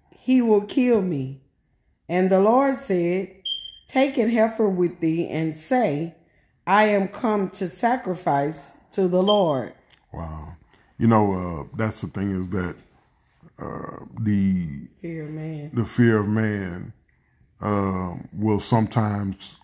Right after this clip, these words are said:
Speaker 2: come to try and frustrate the, uh, plan of God. <clears throat> Uh, that Samuel says there's this barrier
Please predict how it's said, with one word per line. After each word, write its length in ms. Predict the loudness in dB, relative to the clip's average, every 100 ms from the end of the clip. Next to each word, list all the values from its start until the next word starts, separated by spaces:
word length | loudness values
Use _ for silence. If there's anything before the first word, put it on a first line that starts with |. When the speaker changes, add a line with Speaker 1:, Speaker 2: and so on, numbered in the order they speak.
| -4
Speaker 2:
come 340 | 0 2 0 -2
to 400 | 0 2 2 -4
try 280 | 2 2 2
and 100 | -2
frustrate 720 | -2 8 8 8 0 -8 -10 -12 _ _ _ _ _ _ -10 -4
the, 280 | 0 4 4
uh, 260 | 2 -2 -6
plan 340 | -2 0 2
of 140 | -2 -4
God. 360 | -6 -8 -10 -14
<clears throat> 40 | _ _ -12
Uh, 760 | -12 -10 -8 -6 -4 -4 -2 -2 0
that 280 | 0 0 -4
Samuel 800 | 0 4 6 6 4 2 0 -2
says 600 | -4 0 0 0 -4 -8 _ _ _ _ _ _ _ _ _ _ _ -14 0
there's 360 | 6 8 6
this 160 | 2 0
barrier 680 | 2 4 4 2 -2 -8 -14